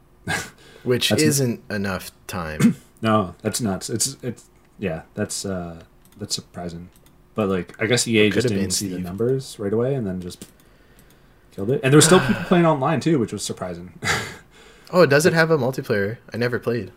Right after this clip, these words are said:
Speaker 2: the multiplayer.
Speaker 1: Yeah, it's, it's like horde mode, basically. Like, you just
Speaker 2: Okay,
Speaker 1: fight
Speaker 2: so it's
Speaker 1: waves
Speaker 2: like the
Speaker 1: and
Speaker 2: Mass Effect three multiplayer.
Speaker 1: Yeah.
Speaker 2: Okay.
Speaker 1: You, uh, I haven't played that much of it. I don't know if there's more, but,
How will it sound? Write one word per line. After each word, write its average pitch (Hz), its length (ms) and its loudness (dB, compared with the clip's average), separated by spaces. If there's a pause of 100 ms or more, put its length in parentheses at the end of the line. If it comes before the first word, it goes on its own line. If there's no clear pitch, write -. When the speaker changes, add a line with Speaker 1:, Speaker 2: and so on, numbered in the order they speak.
(140)
Speaker 2:
the - 80 -12
multiplayer. 92 180 -4
Speaker 1:
Yeah, 120 180 4
it's, 117 400 0
it's 165 160 4
like 190 120 2
horde 117 380 6
mode, 92 260 -2
basically. 85 440 -10
Like, 90 180 -14
you 107 80 -6
just 107 140 0
Speaker 2:
Okay, 98 180 -2
Speaker 1:
fight 82 100 -8
Speaker 2:
so - 40 -6
it's - 60 0 (100)
Speaker 1:
waves 117 60 0
Speaker 2:
like 135 120 4
the - 40 -2
Speaker 1:
and 113 60 -2
Speaker 2:
Mass 107 120 -2
Effect 104 200 -6
three - 140 -6
multiplayer. 85 560 -8 (320)
Speaker 1:
Yeah. 85 240 -6 (480)
Speaker 2:
Okay. 104 320 -4
Speaker 1:
You, 110 60 -2 (480)
uh, 92 220 0
I 104 40 4
haven't 143 180 6
played 107 200 0
that 85 100 -4
much 87 180 -6
of 82 80 -10
it. 80 80 -10
I 85 40 -12
don't 101 160 -2
know 98 60 -4
if 92 80 -8
there's 92 180 -8
more, 90 180 -12
but, 82 260 -12